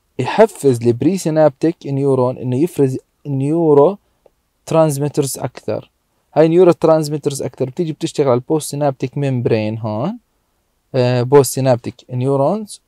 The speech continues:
وبتحفز الريسبتورز اكثر، يصير عندنا اكشن بوتنشال اسرع. تمام؟ نيجي نقرا.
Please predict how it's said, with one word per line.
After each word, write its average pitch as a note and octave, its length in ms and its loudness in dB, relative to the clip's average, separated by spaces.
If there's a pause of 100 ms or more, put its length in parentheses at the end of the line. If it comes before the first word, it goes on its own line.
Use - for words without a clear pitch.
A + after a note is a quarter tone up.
(160)
وبتحفز B2+ 640 -2
الريسبتورز D#3 760 -4
اكثر، F#3+ 440 -2 (460)
يصير - 160 -4
عندنا C3 200 -4
اكشن B2 260 -6
بوتنشال A#2+ 580 -6
اسرع. - 600 -4 (680)
تمام؟ D3+ 420 0 (440)
نيجي E3 160 -2
نقرا. - 320 -8